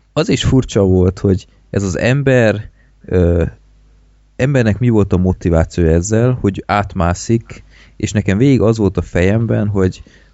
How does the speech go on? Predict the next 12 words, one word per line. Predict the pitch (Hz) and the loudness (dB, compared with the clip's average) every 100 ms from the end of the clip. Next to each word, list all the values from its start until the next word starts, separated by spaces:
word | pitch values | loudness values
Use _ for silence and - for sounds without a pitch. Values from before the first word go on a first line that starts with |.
| _ | _
hogy | 95 95 - | -2 -2 -2
ez | 101 101 | -2 0
valami | 98 92 95 92 107 | 2 4 4 0 -4
giga | 107 104 90 82 95 - - | -8 0 0 2 -2 -8 -18
felhajtás | - 110 92 87 73 - 71 78 - | -4 0 0 0 -2 -2 -2 -2 -2
lesz, | 78 - | -6 -6
vagy, | 80 82 73 76 | -4 0 0 0
vagy | 80 87 | -2 0
valami. | 76 64 76 80 _ _ _ | 0 0 -2 -6 _ _ _
Ezek | 95 107 - | -2 -2 0
után | 135 85 80 69 - _ _ _ _ - | -2 0 -2 -2 -10 _ _ _ _ -4
eleve | 127 131 85 | 0 2 2